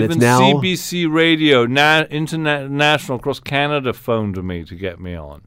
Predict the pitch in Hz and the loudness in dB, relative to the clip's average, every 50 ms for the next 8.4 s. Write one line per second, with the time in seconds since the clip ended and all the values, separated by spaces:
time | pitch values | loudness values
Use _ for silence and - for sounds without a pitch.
0 | _ - 127 123 113 - 127 120 123 - 131 127 123 123 123 127 117 - 87 85 | _ -2 0 0 2 2 2 2 2 2 2 2 4 4 2 2 0 -4 -6 -4
1 | 143 139 139 - 151 - - 135 117 110 104 110 107 107 107 104 101 101 98 107 | -4 -2 -2 -2 -2 0 2 2 2 4 2 2 2 2 2 2 2 2 2 2
2 | 107 107 104 92 82 82 78 85 95 113 - - 98 104 117 117 104 - - 113 | 2 0 0 -2 -2 -2 -2 -2 -2 -2 -2 -2 0 2 2 2 2 0 0 0
3 | 117 113 117 139 175 131 139 139 143 151 156 170 175 175 170 170 165 160 160 156 | 2 2 0 2 2 4 4 4 6 4 4 4 4 2 2 2 4 4 4 4
4 | 151 139 139 139 139 143 151 151 147 143 143 156 156 143 151 156 170 160 151 143 | 2 2 -2 -2 0 2 4 4 4 2 0 0 0 2 2 0 0 0 -2 -4
5 | 151 135 - - 185 190 175 185 170 - - 175 165 147 143 139 139 135 - - | -6 -8 -6 -6 -6 -6 -6 -6 -6 -4 -2 -2 -2 -2 -4 -6 -8 -10 -10 -12
6 | - - 160 151 143 139 135 131 123 117 110 113 127 127 131 151 160 165 165 156 | -8 -6 -4 -4 -2 0 0 0 0 0 0 -2 -2 -2 0 0 0 0 -2 -4
7 | 139 131 127 131 135 131 131 135 131 135 131 131 131 147 151 160 156 - 147 143 | -6 -10 -14 -10 -6 -4 -4 -4 -4 -4 -6 -4 -2 -2 -2 -2 -2 -4 -6 -6
8 | 131 120 - - 127 120 123 123 | -6 -6 -10 -10 -6 -4 -2 -2